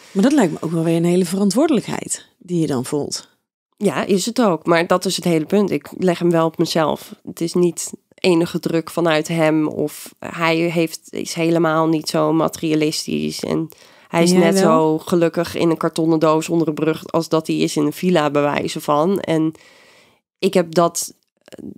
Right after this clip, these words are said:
Speaker 2: de laatste paar jaren heb ik dat wat meer gehad. Dat ik zoiets had van, oké, nou ja, ik merk nu gewoon hoeveel duurder het leven begint te worden.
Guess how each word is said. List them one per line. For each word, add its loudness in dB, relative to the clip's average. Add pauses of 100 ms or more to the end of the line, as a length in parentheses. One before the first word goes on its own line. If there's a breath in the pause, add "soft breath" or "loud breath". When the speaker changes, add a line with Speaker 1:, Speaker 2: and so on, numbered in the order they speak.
(100)
Speaker 2:
de -4
laatste 0
paar 0
jaren 0
heb -6
ik -8
dat -2
wat -4
meer 0 (800)
gehad. -6
Dat -6
ik -8
zoiets -4
had -10
van, -8 (180)
oké, -2
nou -2
ja, -2
ik -4
merk 0
nu 2
gewoon 0
hoeveel -2
duurder 0
het -8
leven 0
begint -2
te -6
worden. 0